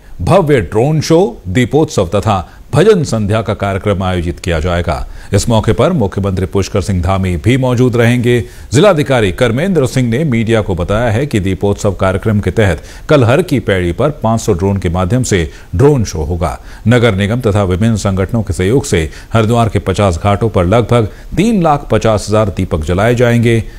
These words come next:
इसके बाद मालवीय द्वीप पर भजन संध्या कार्यक्रम का आयोजन किया जाएगा। इस कार्यक्रम में भाग लेने से पहले मुख्यमंत्री हरिद्वार जिले के लिए कई विकास योजनाओं का लोकार्पण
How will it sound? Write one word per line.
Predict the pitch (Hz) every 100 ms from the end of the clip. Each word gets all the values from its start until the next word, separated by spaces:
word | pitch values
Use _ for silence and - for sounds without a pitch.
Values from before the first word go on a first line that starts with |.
| -
इसके | 120 175
बाद | 190 139
मालवीय | 101 107 107 107 98
द्वीप | 101 101
पर | 117 170
भजन | 95 104 107
संध्या | 104 104 98 101
कार्यक्रम | 90 95 92 107 104
का | 90
आयोजन | 85 80 80
किया | 87 82
जाएगा। | 90 92 82 - - - 101
इस | -
कार्यक्रम | 107 101 104 107
में | 117
भाग | 98 95
लेने | 92 98
से | 90
पहले | - 107 127
मुख्यमंत्री | 131 90 95 90 101 85 - -
हरिद्वार | 117 117 120 117
जिले | 101 104 107
के | 110 104
लिए | 156
कई | 160 107 95
विकास | 95 101 92 101
योजनाओं | 95 95 104
का | 95
लोकार्पण | 80 85 95 117 120 117